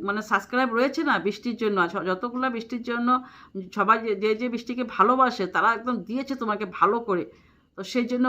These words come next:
ভয়ে এখন বলতে আসছো যে কমেন্ট করেছে সে, সে দোষী পড়েছে। সে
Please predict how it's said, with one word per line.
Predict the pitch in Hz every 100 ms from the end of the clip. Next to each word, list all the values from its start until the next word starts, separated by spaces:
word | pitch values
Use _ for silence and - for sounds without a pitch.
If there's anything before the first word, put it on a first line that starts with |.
| 226
ভয়ে | - 196 233
এখন | 240 233 311 - - - -
বলতে | 196 208 254
আসছো | 254 247 - 285
যে | 226 240
কমেন্ট | 220 202 247 247
করেছে | 262 269 302
সে, | 294 - 180
সে | 180 254
দোষী | 220 220 262
পড়েছে। | 247 190 185 - -
সে | -